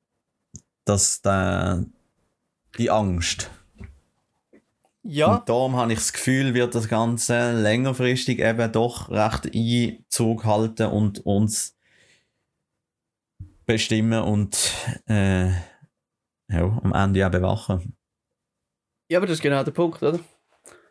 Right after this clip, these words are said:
Speaker 1: Ja.
Speaker 2: Also, ja, ich gehe da mehr oder weniger,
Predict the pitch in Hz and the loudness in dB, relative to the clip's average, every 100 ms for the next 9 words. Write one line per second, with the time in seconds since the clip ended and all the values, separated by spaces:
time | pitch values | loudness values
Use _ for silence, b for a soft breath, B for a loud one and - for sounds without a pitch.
0 | B - 98 101 131 165 131 - _ _ | B -4 0 2 2 2 -2 -8 _ _
1 | _ _ _ _ _ _ _ _ _ _ | _ _ _ _ _ _ _ _ _ _
2 | 151 139 180 - 170 151 147 143 143 143 | -4 0 0 -2 -2 0 2 2 2 2
3 | 139 139 135 135 143 | 0 0 0 0 -2